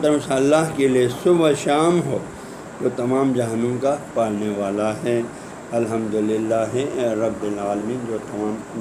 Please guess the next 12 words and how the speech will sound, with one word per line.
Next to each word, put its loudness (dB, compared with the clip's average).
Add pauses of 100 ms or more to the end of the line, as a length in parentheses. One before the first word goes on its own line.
جہانوں -6
کا 2 (500)
پالنے 0
والا 0
ہے۔ -4 (100)
تو -6
الحمدللہ 0 (680)
اس 2 (160)
دعا 4 (100)
کا 2 (100)
جو 0
ہے 0